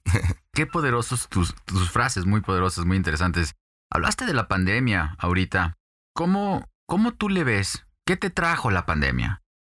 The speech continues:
Speaker 2: Sobre todo sabiendo que ahora que
Speaker 1: Ujú.
Speaker 2: estamos post pandemia, me acabas de contar que te has abierto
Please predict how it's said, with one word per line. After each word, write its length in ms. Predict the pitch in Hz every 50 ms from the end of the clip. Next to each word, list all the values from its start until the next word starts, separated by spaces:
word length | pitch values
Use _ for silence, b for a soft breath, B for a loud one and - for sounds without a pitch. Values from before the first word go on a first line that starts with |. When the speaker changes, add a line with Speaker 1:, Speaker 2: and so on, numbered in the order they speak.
| _ _ -
Speaker 2:
Sobre 260 | - 117 117 120 120
todo 300 | - - 170 202 247 254 226
sabiendo 480 | - - 139 123 131 135 143 156 139 127
que 140 | 135 131 -
ahora 320 | - 101 101 104 127 147
que 60 | 135 101
Speaker 1:
Ujú. 60 | 95
Speaker 2:
estamos 280 | 87 120 123 123 113
post 240 | - - 123 117 -
pandemia, 420 | - 107 107 104 104 110 117 120 113
me 60 | 104
acabas 540 | 92 - 104 101 110 110 110 107 - - -
de 160 | - 92 85
contar 420 | - 90 87 90 - 117 120 123 -
que 100 | - 113
te 120 | - 95
has 100 | 90 85
abierto 640 | 92 90 95 104 107 107 - - 107 104 98 98